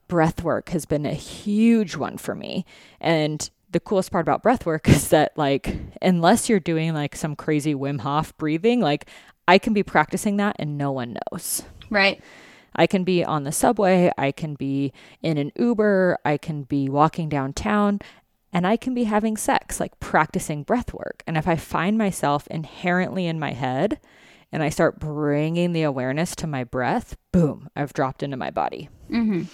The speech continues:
Speaker 1: And so anything, any practice that you can start to adopt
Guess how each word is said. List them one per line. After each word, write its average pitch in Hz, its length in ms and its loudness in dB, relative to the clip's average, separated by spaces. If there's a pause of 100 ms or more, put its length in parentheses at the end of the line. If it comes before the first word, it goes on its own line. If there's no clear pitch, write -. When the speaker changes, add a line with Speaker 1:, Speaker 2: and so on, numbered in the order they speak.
(440)
Speaker 1:
And 180 240 2
so 175 500 4 (140)
anything, 180 920 2
any 190 200 0
practice 175 680 0
that - 140 0
you 175 100 -2
can 170 140 -6
start - 300 -2
to 151 120 -6
adopt - 580 -4